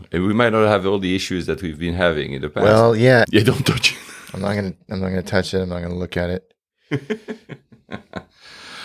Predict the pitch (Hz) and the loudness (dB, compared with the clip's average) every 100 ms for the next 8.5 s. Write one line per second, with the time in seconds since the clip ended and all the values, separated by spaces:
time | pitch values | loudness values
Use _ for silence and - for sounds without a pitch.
0 | - - - - - _ - - 208 196 | -16 -18 -20 -20 -20 _ -4 2 6 6
1 | 156 151 165 151 208 208 - - - _ | 6 4 4 6 6 4 0 -12 -20 _
2 | - 117 160 196 98 90 123 127 85 - | -4 2 2 2 0 4 4 4 2 0
3 | 113 123 101 135 123 - - - - - | 2 2 4 2 2 -4 -10 -16 -18 -18
4 | - - - _ - 104 98 107 98 - | -18 -20 -20 _ 0 2 4 4 2 2
5 | 82 76 85 85 85 - _ _ _ _ | 0 2 4 4 2 -6 _ _ _ _
6 | - 95 95 90 90 85 80 101 78 - | -4 2 2 2 2 2 2 2 0 -4
7 | _ _ - 87 95 101 - 101 104 - | _ _ -2 2 2 2 2 2 0 0
8 | 101 127 143 69 - | 2 4 4 2 0